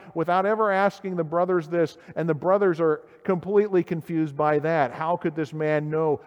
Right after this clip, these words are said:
those details? And then, to top it all off, when it comes to the meal, the boys get all of the food that they want, but when it comes to Benjamin's plate, he's got it stacked five times high.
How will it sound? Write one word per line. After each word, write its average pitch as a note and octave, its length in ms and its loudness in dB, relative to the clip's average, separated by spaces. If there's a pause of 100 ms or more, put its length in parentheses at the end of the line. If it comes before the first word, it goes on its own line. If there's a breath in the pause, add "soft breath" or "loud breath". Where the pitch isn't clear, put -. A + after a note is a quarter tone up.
those E3 500 2
details? B2 840 -4 (1600 loud breath)
And F3 320 0
then, G#3+ 520 4 (240 loud breath)
to E3 80 -2
top F#3+ 340 4
it D#3+ 80 0
all D3+ 260 4
off, F3 300 4 (160)
when D3+ 160 0
it D3+ 120 -2
comes G#3+ 360 0
to F#3 80 -8
the E3+ 100 -4
meal, E3+ 420 0 (140 loud breath)
the D#3 100 0
boys G#3+ 460 2
get F#3+ 180 4
all D#3+ 400 6
of C#3 120 4
the C#3+ 100 4
food F3 560 2 (160 loud breath)
that C#3+ 200 0
they F#3+ 220 6
want, D#3 400 4 (200 loud breath)
but D#3 180 2
when E3+ 120 2
it E3 100 -4
comes G3 260 0
to D#3+ 100 0
Benjamin's F3 680 0
plate, D3 420 0
he's F3+ 300 -8
got F3 180 4
it D3 140 0
stacked D#3 440 -2
five E3 360 0
times D3+ 340 -2
high. C3 420 -4